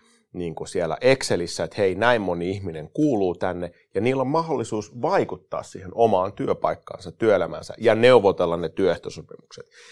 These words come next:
Ja vaikka se työehtosopimus kuulostaa kaukaiselta, niin se on se niin kuin olennaisin asia, mikä meillä on. Koska ilman sitä työehtosopimusta suomalainen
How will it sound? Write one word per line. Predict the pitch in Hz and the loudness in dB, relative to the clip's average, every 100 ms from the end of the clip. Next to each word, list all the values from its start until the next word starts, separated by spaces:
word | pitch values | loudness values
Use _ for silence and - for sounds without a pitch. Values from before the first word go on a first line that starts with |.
| - - | -20 -6
Ja | 95 | -2
vaikka | 95 - | 0 -2
se | |
työehtosopimus | 98 160 190 120 135 117 - | 2 2 4 2 2 0 -6
kuulostaa | - 120 104 - 95 | 2 6 6 6 2
kaukaiselta, | - 98 92 85 76 80 | 6 4 4 -6 -10 -12
niin | 87 | -10
se | 95 | -8
on | |
se | 90 | -8
niin | 98 92 | -10 -10
kuin | 98 - | -14 4
olennaisin | 113 127 110 92 76 69 80 65 | 6 8 8 6 -4 -10 -12 -10
asia, | 67 - - | -10 -8 -12
mikä | 71 - - | -12 -14 -14
meillä | 73 73 - - | -12 -12 -12 -10
on. | - - _ _ | -10 -12 _ _
Koska | - - 90 | -10 -6 0
ilman | 127 165 113 | 2 4 2
sitä | - 92 | 2 -2
työehtosopimusta | 127 117 92 90 87 82 82 - - | 4 4 4 -6 -8 -10 -12 -14 -6
suomalainen | 110 101 87 82 82 | -2 0 0 0 -6